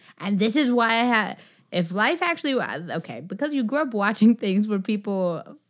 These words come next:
like, just not real.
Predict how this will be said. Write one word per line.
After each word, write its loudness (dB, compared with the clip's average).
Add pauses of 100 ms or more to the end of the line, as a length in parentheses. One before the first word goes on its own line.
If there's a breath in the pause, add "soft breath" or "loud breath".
(140)
like, -8 (560 soft breath)
just -4 (200)
not -2 (200)
real. -8